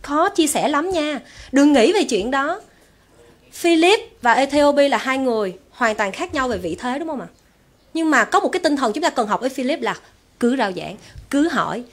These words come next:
Và bởi sự khôn ngoan của Thánh Linh, chúng ta sẽ nhận biết rằng Chúa có mở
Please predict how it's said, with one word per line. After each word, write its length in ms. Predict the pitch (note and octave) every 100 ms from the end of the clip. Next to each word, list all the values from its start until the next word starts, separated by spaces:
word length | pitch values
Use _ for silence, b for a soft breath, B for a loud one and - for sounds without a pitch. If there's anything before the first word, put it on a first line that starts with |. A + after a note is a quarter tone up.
| b b b
Và 260 | A3 B3 A3 - _ _ _
bởi 200 | A3 B3+
sự 120 | C4+
khôn 140 | A#3 C#4+
ngoan 120 | C#4
của 60 |
Thánh 140 | C#4+ E4
Linh, 120 | D4
chúng 60 | D#4
ta 40 |
sẽ 140 | C#4+
nhận 400 | B3 C#4 A3+ F3
biết 160 | A3+ E4
rằng 160 | A3+ F3+
Chúa 120 | -
có 100 | D4
mở 240 | D#4 G3